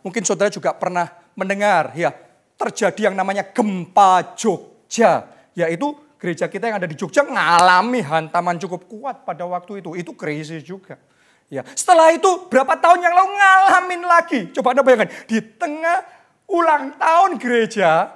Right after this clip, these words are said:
itu di Jogja, di The Star, saudaraku, satu tempat kita yang paling besar di sana, ya, itu tiba-tiba di tengah perayaan ulang tahun terjadi kebakaran. Coba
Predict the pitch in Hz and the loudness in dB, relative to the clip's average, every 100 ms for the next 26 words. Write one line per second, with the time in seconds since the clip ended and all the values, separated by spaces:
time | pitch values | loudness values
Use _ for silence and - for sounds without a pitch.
0 | _ _ _ _ _ - 202 202 170 190 | _ _ _ _ _ -10 -8 -6 -2 -4
1 | - 185 175 - - _ 202 208 175 - | 0 2 2 -2 -18 _ -10 -6 -6 -8
2 | - 190 247 - 208 175 165 160 170 233 | -2 2 2 0 -4 -2 -2 -4 -10 -10
3 | - 170 170 175 165 180 180 185 175 165 | -10 -10 -8 -8 -6 -6 -4 -2 -2 -2
4 | 143 135 196 196 147 180 156 143 165 151 | -8 -6 -8 -8 -8 -8 -8 -8 -6 -6
5 | 156 233 - _ _ 147 156 165 - _ | -6 -6 -10 _ _ -4 -4 -4 -12 _
6 | 320 330 339 349 349 440 381 339 320 320 | -6 -2 -2 -4 -2 4 4 6 4 2
7 | 320 311 - - 330 247 - 247 247 302 | 2 -2 -8 -2 -2 0 4 4 4 -6
8 | - 285 208 - - 254 254 262 254 262 | 0 0 0 -10 -6 -6 -4 -2 -2 0
9 | 226 226 220 214 208 185 - - 196 196 | -2 0 -4 -2 -6 -4 -6 -2 -6 -6
10 | 180 _ 285 233 220 - - 170 165 165 | -14 _ -6 -4 -6 -8 -6 -4 -2 -6
11 | - 190 175 175 170 170 170 113 _ _ | -8 -10 -6 -6 -8 -10 -12 -12 _ _
12 | - 226 | -12 -6